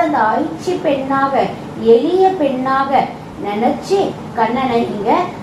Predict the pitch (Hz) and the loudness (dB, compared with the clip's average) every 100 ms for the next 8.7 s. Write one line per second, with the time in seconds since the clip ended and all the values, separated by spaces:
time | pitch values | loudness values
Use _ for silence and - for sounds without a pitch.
0 | - - 214 233 247 226 - 220 214 233 | -6 -2 2 4 2 0 -2 -4 -2 0
1 | 240 247 - - - 220 226 226 339 - | 2 2 0 -6 -6 -2 0 0 -4 -4
2 | 262 285 381 370 302 247 285 370 - - | 0 0 2 2 2 2 2 2 -2 -8
3 | - - - - - - 294 302 - - | -14 -14 -14 -14 -12 -4 2 4 2 -2
4 | - - 359 392 269 247 254 247 247 294 | -8 0 2 4 2 2 0 0 0 0
5 | 294 240 233 302 - 240 247 233 226 202 | -2 -4 -2 -2 -2 -2 -2 -4 2 2
6 | 202 196 - - - - 262 285 262 240 | 2 0 -2 -10 -10 -2 0 2 2 0
7 | 226 214 233 285 330 370 370 359 320 - | -4 -2 -2 0 2 2 4 2 0 -2
8 | 233 233 226 220 202 190 247 | 0 2 2 2 2 2 0